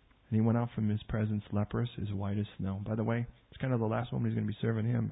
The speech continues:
Well, maybe. We can argue over that next week. But I don't wanna point out this. This guy came back with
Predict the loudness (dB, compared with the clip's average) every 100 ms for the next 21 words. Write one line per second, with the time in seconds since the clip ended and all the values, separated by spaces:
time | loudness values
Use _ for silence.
0 | -4 0 2 2 2 6 6 6 -2 -6
1 | -2 0 0 0 0 0 0 0 0 0
2 | 0 -2 -2 -12 -20 -20 -20 -20 -20 -20
3 | _ _ _ _ _ _ _ -20 -4 2
4 | 4 4 2 0 0 0 0 -4 -8 -10
5 | -14 -20 _ _ _ _ _ _ _ _
6 | _ _ _ _ _ -20 _ _ -20 _
7 | _ _ _ _ -4 -2 0 -2 0 0
8 | 2 0 0 -2 -4 -8